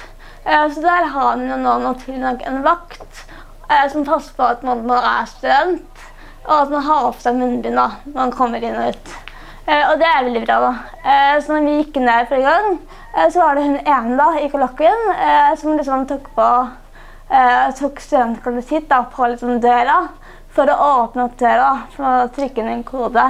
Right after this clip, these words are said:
for å komme inn. Eh, og så holdt hun da døra opp da, for oss andre. Eh, og så gikk vi inn, og så sto vi innenfor,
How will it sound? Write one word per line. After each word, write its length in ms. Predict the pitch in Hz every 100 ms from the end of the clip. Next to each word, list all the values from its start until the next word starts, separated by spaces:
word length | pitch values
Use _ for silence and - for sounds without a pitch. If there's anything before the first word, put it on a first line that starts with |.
| 247
for 160 | 247
å 80 | 240
komme 240 | 247 240
inn. 160 | 240 285 302 - - - - -
Eh, 160 | 294 294
og 60 | 311
så 120 | 330
holdt 260 | 285 285 269
hun 60 | 254
da 140 | 247 240
døra 360 | 233 226 233 240
opp 200 | 240 -
da, 160 | 285 277
for 140 | 262 254
oss 140 | 240
andre. 400 | - 233 220 214 233 - - - - - -
Eh, 540 | 302 311 330 349 349 - -
og 160 | 392
så 180 | 403 381
gikk 160 | 339 330
vi 140 | 320
inn, 240 | 403 466 427
og 140 | 359
så 80 | 311
sto 100 | 320
vi 140 | 302
innenfor, 420 | 277 247 320 370